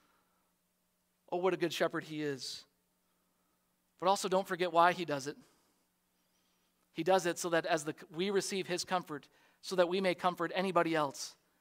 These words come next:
in any kind of affliction. He heals us so we can go be wounded healers ourselves as we've experienced his nurture and his comforting. So who might God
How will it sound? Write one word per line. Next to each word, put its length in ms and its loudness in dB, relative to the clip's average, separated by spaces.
in 120 -4
any 200 -2
kind 180 -2
of 60 -10
affliction. 480 -8
He 140 -4
heals 340 4
us 400 -2
so 160 -6
we 160 2
can 140 -4
go 160 2
be 140 0
wounded 280 -4
healers 320 -4
ourselves 600 -10
as 120 -10
we've 120 -2
experienced 480 -2
his 160 -6
nurture 260 -4
and 80 -4
his 80 -8
comforting. 440 -8
So 140 2
who 160 2
might 240 10
God 340 10